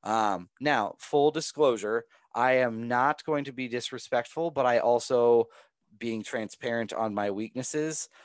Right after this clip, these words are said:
I struggle with, like, making sure that I get pronouns correctly. So if I accidentally screw up, I sincerely apologize to Elliot and anybody else who may be transgender. I'm not trying to be intentionally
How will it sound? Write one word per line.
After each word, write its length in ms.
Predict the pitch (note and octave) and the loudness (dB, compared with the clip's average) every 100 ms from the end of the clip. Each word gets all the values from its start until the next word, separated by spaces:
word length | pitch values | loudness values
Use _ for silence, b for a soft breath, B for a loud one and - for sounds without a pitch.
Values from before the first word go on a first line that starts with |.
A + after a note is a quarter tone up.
| b | b
I 240 | - A#2 A#2 | 0 2 2
struggle 580 | - B2 A#2 C3 C#3 B2+ | 0 0 4 4 4 6
with, 260 | A#2+ A#2 B2+ | 4 4 0
like, 180 | A2 | -2
making 280 | A2 A2 A2+ | -2 -6 -6
sure 180 | G#2 A#2 | -4 0
that 80 | G#2+ | 2
I 80 | G#2 | 2
get 180 | G#2+ - | 0 -2
pronouns 480 | C3 A2+ A#2 B2 | -4 -2 -2 -2
correctly. 360 | - C3+ - D3 | -2 -4 -4 -8
So 160 | - G#2+ | -4 -2
if 80 | |
I 100 | A2 G2+ | -2 -2
accidentally 440 | G#2 - B2+ - | -2 -4 -8 -8
screw 320 | G#2+ - B2 A2 | -12 -8 0 0
up, 160 | G#2 | 0
I 80 | G2+ | -4
sincerely 540 | - G#2+ - A2 G#2+ | -8 -10 -8 -4 -2
apologize 640 | G2+ - G#2+ G#2 G2+ G2 - | -4 -2 0 0 0 -2 -4
to 180 | - C3+ | -6 -2
Elliot 280 | E3 D#3 A#2 | 2 0 -2
and 140 | G#2+ | -10
anybody 400 | A2+ A2 G#2 G2+ | -8 -8 -6 -2
else 220 | G#2 G#2 | -2 -4
who 100 | - | -6
may 180 | G#2 G#2 | -8 -8
be 140 | G2 G2+ | -8 -10
transgender. 800 | - G2+ F#2+ G#2 G2 G2 G2 F#2 B B - | -10 -10 -8 -8 -6 -4 -4 -6 B B -16
I'm 160 | F2+ | -10
not 300 | F2+ F2+ F2 _ - | -6 -6 -6 _ -10
trying 280 | G#2+ F#2+ | -8 -8
to 100 | - | -10
be 220 | F2+ G2 G2 | -12 -8 -8
intentionally 720 | F2+ G2+ F#2 - F2+ F2 | -10 -14 -14 -12 -12 -14